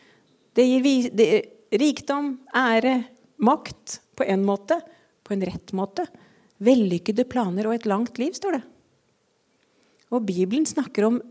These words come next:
visdom eller gudsfrykt da, hele tida. Mosebøkene, profetene, ordspråkene og Jesus selv snakker masse om gudsfrykt.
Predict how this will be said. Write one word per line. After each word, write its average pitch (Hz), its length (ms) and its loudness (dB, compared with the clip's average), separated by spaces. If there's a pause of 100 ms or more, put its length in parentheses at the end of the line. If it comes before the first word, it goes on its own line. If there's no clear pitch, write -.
(120)
visdom 208 640 -2
eller 196 180 -2
gudsfrykt 185 600 -4
da, 196 80 -4 (340)
hele 175 400 -4
tida. 196 380 -6 (1000)
Mosebøkene, 220 640 2
profetene, 202 680 -2 (420)
ordspråkene 196 680 -2 (260)
og 151 100 -6
Jesus 165 500 -10 (280)
selv 185 500 -4
snakker 185 400 -6
masse - 400 -10
om 170 220 -10
gudsfrykt. - 720 -14